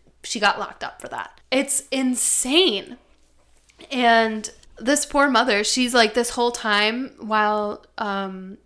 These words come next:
she's <laughs> in a psych ward, she's still trying to fight, like, to be heard, trying to get people to help her, um, anyone who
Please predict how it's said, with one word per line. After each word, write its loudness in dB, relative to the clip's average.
she's -4
<laughs> -
in -2
a -8
psych 0
ward, 0
she's -6
still 2
trying -2
to -4
fight, 0
like, -4
to -6
be -8
heard, 4
trying -2
to -6
get -4
people -10
to -2
help 2
her, 2
um, -4
anyone 2
who -10